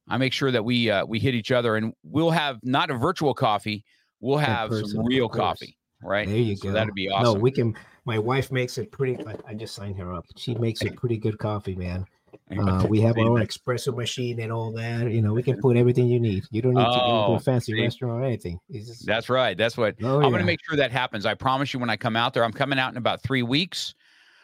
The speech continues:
Speaker 1: I go
Speaker 2: Amazing.
Speaker 1: out to, I go out to Georgia quite often. I've owned some property out there. I also have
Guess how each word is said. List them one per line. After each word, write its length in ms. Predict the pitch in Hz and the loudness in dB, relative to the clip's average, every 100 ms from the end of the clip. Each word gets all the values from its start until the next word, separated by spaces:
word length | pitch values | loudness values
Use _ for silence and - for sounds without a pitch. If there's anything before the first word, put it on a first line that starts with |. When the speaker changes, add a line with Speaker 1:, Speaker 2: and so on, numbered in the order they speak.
| _ | _
Speaker 1:
I 100 | - | -4
go 120 | 113 127 | 0 0
Speaker 2:
Amazing. 80 | 131 | 0
Speaker 1:
out 100 | 135 | -2
to, 160 | 120 98 | -2 0
I 120 | 127 | 0
go 180 | 120 127 | 2 2
out 120 | 127 | 0
to 100 | 120 | -2
Georgia 340 | 117 120 110 | 0 0 0
quite 300 | 95 120 104 | -2 0 2
often. 380 | 110 113 - 113 | 2 2 0 0
I've 160 | 101 104 | 0 0
owned 180 | 113 | -2
some 160 | - 98 | -4 -4
property 420 | 113 117 - 113 | -2 -2 -2 0
out 200 | 110 110 | 0 0
there. 200 | 113 110 | 0 2
I 120 | 101 | 2
also 240 | 101 110 98 | 0 0 -2
have 200 | 104 | -4